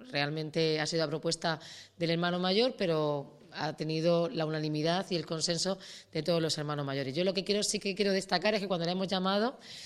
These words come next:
eh, se ha emocionado muchísimo. De hecho, ha comentado que ha tenido que sentarse, estaba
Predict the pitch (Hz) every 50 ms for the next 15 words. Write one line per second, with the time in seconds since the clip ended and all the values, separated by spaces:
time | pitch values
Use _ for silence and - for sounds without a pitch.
0 | - - - - - - 175 180 170 - 208 196 196 180 - 190 170 175 170 165
1 | 160 160 165 165 - - 220 196 - - 247 233 233 240 247 254 262 403 - 170
2 | 165 165 165 165 - - 175 165 165 160 156 151 151 - - - _ _ _ _
3 | _ _ - - - 151 147 - 160 151 147 143 160 147 143 147 147 156 - 151
4 | 147 143 143 143 143 - 147 139 - 160 143 156 151 - - 151 147 151 143 147